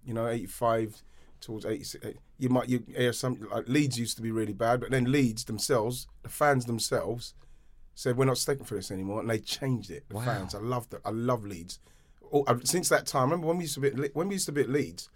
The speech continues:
Speaker 2: Mm.
Speaker 1: playing at Leeds, me and Brighty, they used to always used to sing, sh-, um, sing. Sh-, they used to sing things. "Shoot that N-word." What fucking N-word?
Speaker 2: Jesus
Speaker 1: That,
Speaker 2: Chr-
Speaker 1: and all of them would point at me and Brighty. "That
Speaker 2: Sorry, who
Speaker 1: effing
Speaker 2: would
Speaker 1: N-,"
Speaker 2: be saying that?
Speaker 1: The Leeds fans.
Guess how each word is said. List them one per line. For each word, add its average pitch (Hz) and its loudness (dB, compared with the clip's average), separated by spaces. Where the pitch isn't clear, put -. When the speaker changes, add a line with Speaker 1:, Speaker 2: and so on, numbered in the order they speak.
Speaker 2:
Mm. 82 -4
Speaker 1:
playing 135 4
at - -8
Leeds, 127 4
me 123 0
and 113 -2
Brighty, 120 2
they 143 8
used 147 2
to 196 0
always 165 4
used - -4
to 131 -2
sing, 160 0
sh-, - -6
um, 135 4
sing. 139 -2
Sh-, - -12
they 135 4
used 156 2
to 139 -2
sing 175 2
things. 104 -8
"Shoot 233 -2
that 226 -4
N-word." 196 2
What - -18
fucking - -14
N-word? 165 -6
Speaker 2:
Jesus 123 0
Speaker 1:
That, 285 8
Speaker 2:
Chr- - -8
Speaker 1:
and 170 8
all 220 12
of 185 6
them 170 0
would 160 -2
point 175 2
at 113 -6
me 156 2
and 156 0
Brighty. - -2
"That 277 0
Speaker 2:
Sorry, 160 8
who 160 8
Speaker 1:
effing 208 8
Speaker 2:
would 208 8
Speaker 1:
N-," 190 2
Speaker 2:
be 202 6
saying 175 4
that? 127 2
Speaker 1:
The 220 0
Leeds 269 2
fans. 117 -2